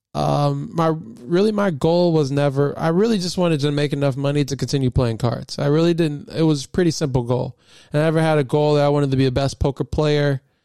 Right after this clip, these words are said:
Um, 'cause if I wanted to be the best poker player, I definitely would have been studying and learning a little more, more about the game and,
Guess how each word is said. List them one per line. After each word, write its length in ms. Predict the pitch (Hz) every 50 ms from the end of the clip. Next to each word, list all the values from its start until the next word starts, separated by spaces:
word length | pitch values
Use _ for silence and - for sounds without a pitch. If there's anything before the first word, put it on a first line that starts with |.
| _ _ _ _ _
Um, 420 | 147 139 139 135 135 131 127 127 123
'cause 200 | - - 139 135
if 100 | - 165
I 80 | 165
wanted 140 | 165 170 170
to 60 | 156
be 60 | 147
the 60 | 147 135
best 240 | 143 139 135 -
poker 220 | - 156 143 131 -
player, 200 | - 143 127 123
I 60 | 127
definitely 380 | 123 143 143 - - 143 135 131
would 100 | 135 131
have 100 | 123 120
been 380 | 127 123 123 123 120 117 113 _ _ _ _ _ _ _
studying 600 | - - - 151 147 143 139 143 139 135 135 131
and 140 | 127 123
learning 240 | 127 127 131 131 131
a 40 | 127
little 160 | 127 123 123
more, 300 | 123 127 127 127 131 - -
more 300 | 139 139 135 135 135 131
about 260 | 127 123 127 120 -
the 80 | - 143
game 400 | 120 127 127 127 127 127 123 123
and, 240 | 120 117 117 113